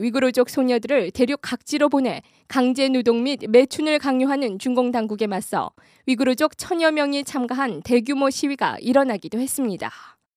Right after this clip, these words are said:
왕리슝은 또 이들의 반항을 테러 활동이라고 주장하는 것은 당국이 올림픽을 맞아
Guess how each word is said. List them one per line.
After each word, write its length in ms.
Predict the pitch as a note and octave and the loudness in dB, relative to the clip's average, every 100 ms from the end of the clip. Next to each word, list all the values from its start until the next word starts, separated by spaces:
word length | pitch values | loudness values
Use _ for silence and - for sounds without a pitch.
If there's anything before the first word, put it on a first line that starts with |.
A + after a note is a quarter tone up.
| _ _ _ _ _ _ - | _ _ _ _ _ _ 2
왕리슝은 640 | C4 D4 D4 D4+ E4+ D4 | 4 4 4 2 2 0
또 160 | D#4+ D4 | 0 2
이들의 320 | B3+ D4+ D#4 | 2 4 4
반항을 560 | - C#4 C#4+ C#4+ D4 | 4 0 2 2 0
테러 300 | A#3+ D#4 C#4 | -2 0 0
활동이라고 560 | C#4 A#3+ A#3 A#3+ A3+ A3 | 2 0 0 0 0 -2
주장하는 420 | A#3 A3 A3 G#3 | -2 -2 -2 -2
것은 400 | G3 A3 B3+ D#3 | -4 -4 -6 -8
당국이 640 | - A#3 B3 C4 D4 A3 B2 | -6 -2 -2 -2 -2 -2 2
올림픽을 540 | C4 D#4 D#4 C#4+ C4 | 2 2 -2 -2 0
맞아 360 | A3+ F#3+ D3+ | -2 -2 -4